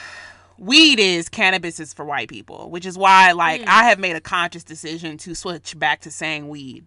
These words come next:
Speaker 1: because just even the politi-, um, the politicization of that word, of the word cannabis and of the word, like,
Speaker 2: Yeah.
Speaker 1: those are political terms.
Speaker 2: That's very true.
Speaker 1: Um, and, and if you think that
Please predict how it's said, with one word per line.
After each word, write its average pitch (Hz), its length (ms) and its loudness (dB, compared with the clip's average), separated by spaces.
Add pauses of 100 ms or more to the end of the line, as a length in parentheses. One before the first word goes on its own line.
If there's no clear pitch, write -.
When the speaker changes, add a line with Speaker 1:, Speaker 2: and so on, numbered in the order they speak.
Speaker 1:
because 143 800 -10 (500)
just 180 220 -10
even 185 300 -10
the 170 100 -6
politi-, 175 440 -10
um, 156 640 -6
the 170 160 -12
politicization 165 1040 -8
of 165 200 -2
that 147 220 -4
word, 156 300 -4
of 160 140 -4
the 165 80 -6
word 147 280 -8
cannabis 135 540 -10
and 135 100 -12
of 156 160 -12
the 160 80 -10
word, 143 300 -10
like, 165 180 -4
Speaker 2:
Yeah. 175 100 -18
Speaker 1:
those 196 300 -2
are 180 220 4
political 156 480 -12
terms. 98 680 -16 (380)
Speaker 2:
That's 196 180 -20
very 175 340 -20
true. 165 180 -6
Speaker 1:
Um, 156 680 -4 (140)
and, 170 280 -6
and 165 120 -8
if 160 140 -16
you 202 120 -12
think 202 360 -6
that 170 340 -2